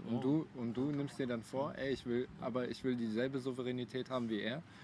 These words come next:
Speaker 1: dann haust du auch auf die Kacke und dann geht das immer so weiter, weißt du? Und so entstehen Kriege. Boom. Eigentlich können wir schon aufhören, oder?
Speaker 2: Du haust immer einen raus, ganz ehrlich.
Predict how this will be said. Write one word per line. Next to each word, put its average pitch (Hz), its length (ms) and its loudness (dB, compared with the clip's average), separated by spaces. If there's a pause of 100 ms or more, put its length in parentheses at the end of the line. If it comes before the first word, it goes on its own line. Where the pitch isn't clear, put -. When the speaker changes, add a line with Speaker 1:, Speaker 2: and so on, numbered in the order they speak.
(240)
Speaker 1:
dann 107 160 0
haust 120 180 -2
du 117 60 -2
auch 127 160 0
auf 135 120 -6
die 135 100 -4
Kacke 143 260 -6
und 123 80 -2
dann 123 140 0
geht 127 140 0
das 117 120 -4
immer 127 180 -4
so 120 80 -4
weiter, 120 320 -4
weißt 101 220 -6
du? 147 40 -6 (920)
Und 117 100 -4
so 131 100 4
entstehen 131 340 0
Kriege. 110 300 -2 (2500)
Boom. 117 220 -2 (140)
Eigentlich 107 260 0
können 113 160 4
wir 107 60 4
schon 107 160 0
aufhören, 98 400 -2
oder? 117 180 -4 (680)
Speaker 2:
Du 107 120 -2
haust 113 200 2
immer 117 200 2
einen 110 80 0
raus, 113 360 -2
ganz 107 200 -4
ehrlich. 110 260 -2